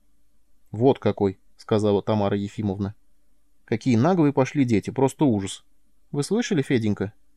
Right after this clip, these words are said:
Все уставились на меня. Федя обмахивался конвертами, как веером. "Любишь сладенькое, а?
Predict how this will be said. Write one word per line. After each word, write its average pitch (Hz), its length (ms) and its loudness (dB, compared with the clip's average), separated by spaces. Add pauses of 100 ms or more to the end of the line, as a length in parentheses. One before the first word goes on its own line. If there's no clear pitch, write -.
(960)
Все 104 260 0
уставились 107 580 0
на 107 60 -2
меня. 95 400 -2 (1300)
Федя 147 380 0
обмахивался 110 600 0
конвертами, 123 600 -2
как - 200 -6
веером. 95 460 -2 (960)
"Любишь 101 400 0
сладенькое, 110 640 0
а? 117 280 2